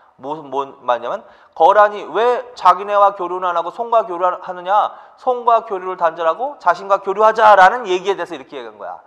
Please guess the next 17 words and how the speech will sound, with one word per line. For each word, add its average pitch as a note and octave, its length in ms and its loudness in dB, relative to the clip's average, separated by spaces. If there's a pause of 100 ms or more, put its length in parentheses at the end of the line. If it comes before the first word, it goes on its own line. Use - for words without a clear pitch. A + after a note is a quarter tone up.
(380)
압록강 B3+ 960 6
유역의 F3 320 -2
다른 D3 260 0
민족은 C3+ 520 -10
여진족을 C3 600 -4
말하는 F#2+ 300 -8
거야. F2+ 160 -14
여진이라고도 A#2+ 640 -6
써놔. F#2 260 -18 (1500)
음. G2 40 -20 (1400)
그래서 A3 220 -2
결국은 G3+ 500 -2
이 G#3 160 -8
압록강 A3+ 760 2
유역의 F#3+ 280 -6
여진족 E3 500 -4
때문-, G#3+ 360 -4